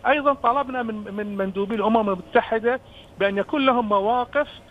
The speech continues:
المواقف هذه تجاه بعض الأعمال الإرهابية والتخريبية التي تتعرض لها البحرين وتستفيد من بعض الجهات ال-، الخارجية التي هي تؤثر على هذه برامج التنمية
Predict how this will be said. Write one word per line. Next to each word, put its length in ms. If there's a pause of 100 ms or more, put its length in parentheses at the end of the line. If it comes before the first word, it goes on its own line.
(260)
المواقف 540
هذه 480
تجاه 420 (460)
بعض 260
الأعمال 380
الإرهابية 600
والتخريبية 800
التي 280
تتعرض 520
لها 120
البحرين 560
وتستفيد 680
من 60
بعض 320
الجهات 760
ال-، 160 (280)
الخارجية 840 (400)
التي 500
هي 340 (300)
تؤثر 540
على 220 (100)
هذه 480 (200)
برامج 400
التنمية 600